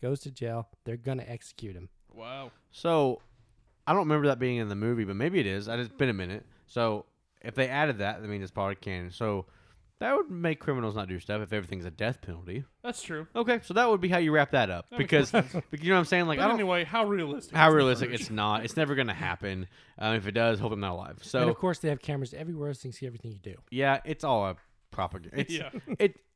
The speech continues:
Speaker 3: it's just, it falls down. It falls apart a lot for me. So yeah, The Mist is going through to go against Hellraiser eventually. That's weird. I, <laughs> I don't know. I'm gonna go there actually, but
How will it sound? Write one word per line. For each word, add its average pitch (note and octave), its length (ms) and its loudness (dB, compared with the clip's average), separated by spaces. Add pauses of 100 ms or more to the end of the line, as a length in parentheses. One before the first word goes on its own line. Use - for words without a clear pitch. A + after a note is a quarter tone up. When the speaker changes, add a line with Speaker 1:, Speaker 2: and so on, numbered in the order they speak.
(280)
Speaker 3:
it's D#3+ 260 -2
just, D3 320 -2
it D#3 160 -6
falls A#2 200 4
down. F#2 380 -10
It C3 140 -6
falls A2+ 220 0
apart - 380 -10 (280)
a F#2 80 -12
lot E2+ 340 -8 (140)
for F2+ 80 -10
me. F2 220 -8
So - 120 -14
yeah, G#2+ 220 -2
The B2 100 -2
Mist F3 280 2
is C#3+ 100 -10
going C#3+ 320 0
through C3+ 460 2
to B2 100 -4
go B2 180 -4
against C#3 240 -8
Hellraiser F2+ 440 -4 (180)
eventually. F2+ 400 -12 (180)
That's - 180 -16 (160)
weird. G#2 260 -12 (500)
I, B2+ 80 -8 (500)
<laughs> - 0 -
I - 60 -4 (580)
don't A#3+ 80 8
know. A3+ 140 10
I'm C3+ 80 8
gonna A2+ 100 0
go G2+ 140 0
there F#2+ 100 0
actually, G2 280 -4
but E3 280 2